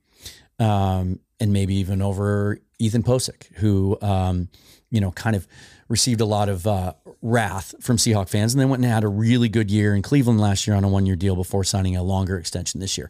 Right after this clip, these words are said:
Evan Brown is just on a one-year deal. So it, it, it, it welcomes or it invites the question of,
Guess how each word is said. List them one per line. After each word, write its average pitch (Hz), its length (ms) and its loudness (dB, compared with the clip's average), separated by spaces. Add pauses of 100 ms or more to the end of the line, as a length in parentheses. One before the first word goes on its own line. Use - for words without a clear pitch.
(340)
Evan 143 240 2
Brown 180 300 2
is 120 100 0
just 123 200 0
on 104 100 0
a 95 60 -2
one-year 92 340 -2
deal. 62 300 -8
So 110 340 2 (500)
it, 120 220 -2
it, 123 220 -2 (320)
it, 131 180 -2 (960)
it 131 140 2
welcomes 139 760 2 (260)
or 117 100 4
it 110 60 2
invites 123 480 0
the 120 100 -2
question 123 500 2
of, 110 260 2